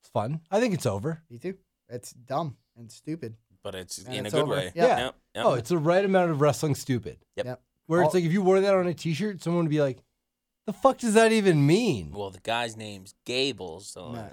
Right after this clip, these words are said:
Speaker 3: oh.
Speaker 2: Let me walk you through
Speaker 3: It's a
Speaker 2: it.
Speaker 3: pun.
Speaker 2: Word for word.
Speaker 3: Yep.
Speaker 2: Look at the front, look at the back.
Speaker 3: <laughs>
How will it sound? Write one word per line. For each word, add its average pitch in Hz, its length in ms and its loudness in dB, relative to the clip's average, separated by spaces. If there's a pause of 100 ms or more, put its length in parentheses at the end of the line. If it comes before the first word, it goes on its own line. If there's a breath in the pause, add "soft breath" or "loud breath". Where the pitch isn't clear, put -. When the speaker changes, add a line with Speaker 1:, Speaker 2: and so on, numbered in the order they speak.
(120)
Speaker 3:
oh. 120 880 -2
Speaker 2:
Let 247 140 4
me 294 80 0
walk 269 240 6
you 247 80 -2
through 185 220 -2
Speaker 3:
It's - 40 -2
a - 60 -6
Speaker 2:
it. - 80 -20 (100)
Speaker 3:
pun. 143 320 -2
Speaker 2:
Word 214 300 2
for 214 100 0
word. 131 340 -2 (120)
Speaker 3:
Yep. - 120 -20
Speaker 2:
Look 160 120 -2
at - 20 -2
the 156 80 -2
front, 240 240 2
look 214 140 -2
at 180 80 -2
the 165 40 0
back. 123 300 -6 (100)
Speaker 3:
<laughs> 139 1040 0